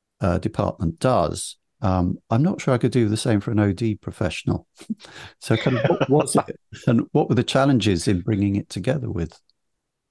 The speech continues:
Speaker 1: L and D?
Speaker 2: Yeah, great question. And, and in all honesty, I think what is O D and what is it not is the, is as long as I have been an O D professional, uh, the discussion that surfaces at regular intervals, and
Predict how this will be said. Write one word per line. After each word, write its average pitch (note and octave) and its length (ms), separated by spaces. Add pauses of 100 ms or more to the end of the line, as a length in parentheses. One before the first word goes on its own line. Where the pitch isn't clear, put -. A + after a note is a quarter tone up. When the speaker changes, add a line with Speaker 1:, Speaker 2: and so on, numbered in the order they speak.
(100)
Speaker 1:
L F2 120
and E2 120
D? F2 220 (640)
Speaker 2:
Yeah, G2+ 360
great F#2+ 240
question. F#2+ 400
And, G2 160 (140)
and A2 240
in A2 100
all - 280
honesty, A#2 440
I A#2+ 140
think G#2+ 320 (340)
what A2+ 220
is A2+ 220
O A2+ 120
D A2 260
and G#2 160
what A2 200
is - 120
it F#2 120
not G#2 220 (140)
is - 220
the, A2+ 200 (460)
is A2+ 200
as A#2 160
long B2+ 260
as - 140
I A2+ 160
have A2+ 180
been A2+ 120
an G#2 120
O A2 120
D A2 260
professional, A#2+ 760 (100)
uh, - 60 (260)
the A#2+ 60
discussion A2+ 600
that G#2+ 160
surfaces B2 680
at - 100
regular A2 460
intervals, A#2 840
and A2 180